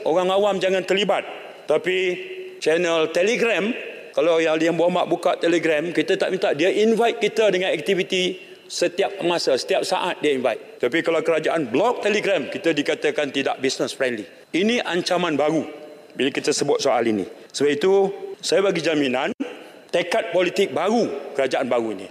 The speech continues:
Pertama, undang-undang yang lama itu kita mesti lakukan pindaan dan lakukan segera. Dia tak boleh perlahan.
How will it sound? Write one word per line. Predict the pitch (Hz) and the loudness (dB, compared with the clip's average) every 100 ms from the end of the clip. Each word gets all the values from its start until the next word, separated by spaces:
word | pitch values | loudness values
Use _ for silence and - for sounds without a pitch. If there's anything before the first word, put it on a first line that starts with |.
| - | -6
Pertama, | 135 - 180 226 262 - - - - - | -4 0 2 2 0 -2 -14 -16 -16 -2
undang-undang | 156 160 170 208 214 190 160 - - | 2 2 4 4 4 2 0 -4 -4
yang | 147 160 160 156 156 156 | 0 0 0 -2 -4 -4
lama | 131 147 214 262 208 | 0 2 2 2 0
itu | 180 185 202 202 - - - | 0 2 2 0 -10 -18 -8
kita | - 160 | -2 2
mesti | 156 143 147 147 147 147 - - - - - - - - | 2 0 0 2 2 -2 -12 -18 -20 -20 -20 -20 -20 -4
lakukan | 139 156 - 208 - 165 165 156 | -2 0 2 0 2 0 -2 -2
pindaan | 165 139 143 143 185 240 226 131 | 0 2 0 -2 -2 -2 -6 -2
dan | 156 147 | 0 0
lakukan | 170 185 175 165 156 | 0 -2 0 0 0
segera. | 185 170 185 123 - - - - | 0 0 2 0 -2 -10 -10 -4
Dia | 127 | -2
tak | 135 | 0
boleh | 131 127 | 0 0
perlahan. | 123 117 107 | 0 0 -2